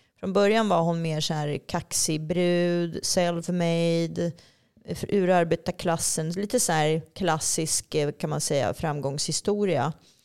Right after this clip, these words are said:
som givetvis var charmig och tog sig fram i en väldigt mansdominerad bransch och ägde sin egen musik, vilket, eh, man kunde tycka var imponerande. Men sen senare år, de senaste, senaste decenniet kan man väl säga, har hon väl spårat, kan jag tycka. Och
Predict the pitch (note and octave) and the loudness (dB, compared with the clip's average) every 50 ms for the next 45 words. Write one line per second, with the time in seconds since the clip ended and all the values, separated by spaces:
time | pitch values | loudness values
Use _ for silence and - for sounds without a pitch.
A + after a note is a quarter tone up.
0 | _ _ - - - - E3 D#3+ D#3 D3+ D3 - - C#3 - - - - - F3 | _ _ -10 -6 -4 -4 -2 0 0 0 0 0 -2 -2 -2 -2 -2 0 2 2
1 | D#3 C#3 C3 D3+ D#3 - - - F3 E3+ - - - A#3+ A3+ - - A#3 - - | 2 2 0 -2 -4 -2 2 2 2 2 2 0 -2 -2 0 0 -2 0 0 -2
2 | D3+ D3+ D#3 D#3 D3 D3 D3+ D3 - - D#3+ D3 C#3 C#3+ - - D3+ C#3 C#3 - | -2 0 0 -2 -2 -2 -2 -4 -4 -2 -2 -2 -2 -2 -2 -2 -2 -2 -2 -2
3 | - D3 D3+ D3 D3+ C#3+ C3 C#3 D3 D3 D3 C3 D3 - C#3+ - - F#3 E3+ D#3+ | -4 -4 -4 -4 -2 -2 -4 -2 -2 -2 -2 -2 -2 -2 -2 0 0 2 2 0
4 | D#3+ D#3+ E3+ F#3+ - - G3+ F#3+ F3+ D#3+ D3+ D#3+ E3 E3 E3 - - A#3+ A3 G3+ | 0 -2 -2 -2 -2 -2 -2 -2 -2 -2 -2 -2 -2 -2 0 0 0 0 -2 -2
5 | - - - - F3 E3 - - - - F#3 E3 E3 E3 D#3+ D#3+ - - D#3+ D#3+ | -4 -6 -6 -4 -6 -6 -6 -6 -4 -2 -2 0 -2 -2 -4 -4 -4 -4 -4 -4
6 | D#3+ - - E3+ - E3 D3+ - D#3+ E3 D3+ - E3 E3+ D#3 D#3 D#3 D#3 D#3 D#3+ | -4 -6 -8 -8 -6 -4 -4 -2 -4 -4 -4 -4 -4 -4 -2 -2 -2 -2 -2 -2
7 | D#3+ E3 E3+ F3 F3+ - - A3 A3 G#3+ G#3+ - - - - _ _ _ _ _ | -2 -2 -2 -2 -2 0 0 0 0 -2 -6 -10 -18 -20 -20 _ _ _ _ _
8 | _ _ _ _ _ _ _ _ _ _ - - B3+ A#3 G#3+ A3 A3+ A#3 A#3 A3+ | _ _ _ _ _ _ _ _ _ _ -2 2 4 4 4 4 4 4 4 4
9 | - - G3 F#3 F#3 F3+ F#3+ F#3+ - G#3+ F#3+ F#3 F#3 - - F3+ - - F3+ - | 4 2 2 4 4 4 2 2 2 2 2 2 0 0 -4 -4 -4 -6 -4 -2
10 | - G#3 F#3+ F3 E3+ - F3+ D#3+ E3 E3+ - - - A#3+ A#3+ A#3 A#3 A#3 A#3 G#3+ | 0 2 2 2 0 0 -2 -2 -2 0 0 2 2 2 4 4 4 4 2 2
11 | G#3 - - G#3 F#3+ F3+ F3+ E3+ D#3+ - E3 D3 D#3 D#3 D#3 D3+ C#3+ C#3+ C#3 - | 0 0 0 0 2 2 2 2 2 2 2 2 2 2 2 0 0 -2 -2 -2
12 | - - D#3+ C#3 C#3+ E3 F3+ E3+ - - D#3+ D#3 - - - E3 - - - D#3 | -2 -2 0 0 2 2 0 0 -2 -2 -4 -4 -4 -4 -6 -6 -6 -4 -2 0
13 | D#3 D3+ D3+ | 0 0 0